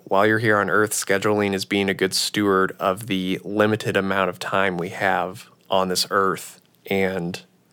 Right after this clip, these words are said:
I think, you know, for me, I view it as now, like, I owe it to myself to be scheduling things, what I, you know, scheduling,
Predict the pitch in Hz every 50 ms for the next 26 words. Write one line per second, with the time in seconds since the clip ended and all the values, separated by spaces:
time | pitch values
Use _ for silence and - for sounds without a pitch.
0 | _ _ _ _ - - 104 110 117 - 110 101 92 85 - - - _ - -
1 | 104 101 98 - - 95 95 101 107 110 104 101 95 98 98 101 92 95 92 90
2 | 90 120 104 95 92 98 98 92 87 82 82 - - - _ _ _ _ _ _
3 | _ _ _ _ - 101 104 117 - - 104 110 110 - - - - 104 92 85
4 | 80 - - - 104 110 127 127 - - 85 87 - - 90 87 90 90 92 110
5 | - - _ _ _ - - - - 107 107 104 110 98 95 95 92 92 92 90
6 | 85 107 - - _ - 110 101 98 92 98 95 92 92 92 - - - - -
7 | - 104 98 90 85 - - - 113 117 110 113 107 107 101 95 95 107 123